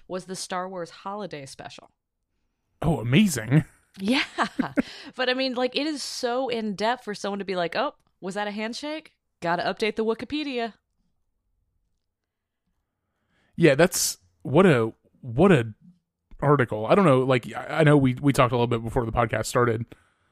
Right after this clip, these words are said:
Speaker 2: Um, have you, <laughs> have you, like, on, in your Wikipedia deep dives, come across this page that I will be linking to you now?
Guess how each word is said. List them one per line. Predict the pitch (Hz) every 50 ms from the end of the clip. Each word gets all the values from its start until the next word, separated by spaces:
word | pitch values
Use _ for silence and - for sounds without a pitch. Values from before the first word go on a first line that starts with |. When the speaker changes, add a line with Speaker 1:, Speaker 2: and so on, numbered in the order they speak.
| _ _
Speaker 2:
Um, | - 131 127 120 110 107 107 107 107 - - _ - - - - - - - - - _ _ _ _ _ _ _ _ _ _
have | - 151 143 143
you, | 151 165 180 190 185 180 196 214 208 147 131 - - - - - - 196 - - - - -
<laughs> | - - - 262 - - _ _ _ _ _ - - 294 269 247 214 -
have | - 175 160 147
you, | 151 170 170 165 165 165 165 160 131 - - _ _ _ - - -
like, | 175 143 135 127 139
on, | 147 139 156
in | 160 143 143
your | 135 135 131
Wikipedia | 135 139 - 147 - - 151 135 123 117 110
deep | 123 151 - -
dives, | - 110 104 104 107 107 107 110 110 - -
come | - - - 131
across | 117 101 - - 117 110 107 - - - - - -
this | 147 131 151 - -
page | - - 185 202 220 320 311 - - - - - _ _ _ _ _ _ _ _ _ _ _
that | - 120
I | 113
will | 113 117
be | 120 120
linking | 113 123 127 120 123 123 117
to | 120
you | 123 117
now? | 117 113 - - - 123 -